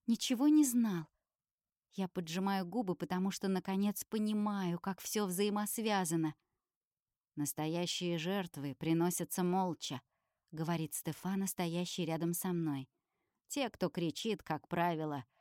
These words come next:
оказываются трусами". Неужели она не могла дать мне хоть крошечную подсказку? "Она дала тебе подсказку", — говорит Лилит. "Олесио приносил тебе книгу Розиэля.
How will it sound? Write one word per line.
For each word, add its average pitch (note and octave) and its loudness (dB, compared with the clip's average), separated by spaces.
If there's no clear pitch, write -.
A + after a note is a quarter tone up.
оказываются D#3+ -2
трусами". D3 -2
Неужели F#3 2
она F3+ 4
не F#3+ 4
могла F#3+ 4
дать A3+ 0
мне G3 4
хоть - -2
крошечную C4+ 2
подсказку? C4+ -4
"Она F#3+ 0
дала F3+ 4
тебе C4 -4
подсказку", — - -4
говорит E3+ 0
Лилит. D#3 0
"Олесио F3 0
приносил F3+ 2
тебе F3 0
книгу F#3+ 0
Розиэля. F3+ 0